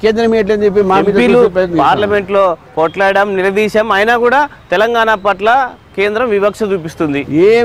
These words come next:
Speaker 1: వివక్ష చూపట్లేదు. ఈ రోజు తెలంగాణకు ఈ యొక్క బడ్జెట్లో మంచి న్యాయం జరిగింది. ఈ రోజు ఎంఏ మెట్రో ఎట్లా వచ్చిందంటే వీళ్ళు చేపట్టి వచ్చిందా, మరి అది కేంద్ర ప్రభుత్వం చేపట్టి వచ్చిందా?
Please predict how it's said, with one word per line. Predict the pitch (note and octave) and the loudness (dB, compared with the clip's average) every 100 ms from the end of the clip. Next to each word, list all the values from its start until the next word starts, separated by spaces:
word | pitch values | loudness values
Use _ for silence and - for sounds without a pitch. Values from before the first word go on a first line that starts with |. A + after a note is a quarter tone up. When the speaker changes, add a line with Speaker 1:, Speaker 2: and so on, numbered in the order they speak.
| A3 | 2
Speaker 1:
వివక్ష | G#3 G#3 F#3+ | 2 0 2
చూపట్లేదు. | F#3+ F#3+ F3 F3+ G#3+ G3 F#3+ | 2 2 2 2 4 4 2
ఈ | G3 | 2
రోజు | G3+ G#3+ G#3 G3 | 4 4 2 2
తెలంగాణకు | F#3+ G3 G3 F#3+ F3+ F3+ G#3+ F#3+ | 2 4 4 2 0 2 2 2
ఈ | F#3+ | 2
యొక్క | E3+ C#3+ | 0 0
బడ్జెట్లో | E3+ E3+ F#3+ G3+ F#3 | 0 0 0 0 -2
మంచి | F3+ F3+ E3+ | -2 0 2
న్యాయం | F3+ F#3+ E3+ | 4 4 4
జరిగింది. | D#3+ D#3+ E3+ E3+ - - - - - - - D3+ | 4 4 4 2 -2 -14 -20 -20 -20 -20 -8 2
ఈ | G#3 | 2
రోజు | A3+ A3 F#3+ | 4 2 2
ఎంఏ | G#3+ G#3+ F3+ | 2 2 2
మెట్రో | F3 F#3 A#3 | 2 2 2
ఎట్లా | F#3+ A3+ | 2 0
వచ్చిందంటే | G#3+ A3+ A#3 A#3 | 2 0 2 2
వీళ్ళు | F#3 G#3+ | 2 2
చేపట్టి | A3 G#3+ F#3+ | 2 2 0
వచ్చిందా, | E3 F3+ C4 C4+ A#3+ G3+ | 0 2 2 -2 -10 -6
మరి | A3+ A#3 A3 | 0 2 4
అది | G#3 F#3 | 2 2
కేంద్ర | A3 A#3 G#3+ | 0 2 2
ప్రభుత్వం | A3 G#3 G#3+ | 0 2 0
చేపట్టి | G3+ G3 | 0 -2
వచ్చిందా? | F#3+ G3 F#3 | 0 2 2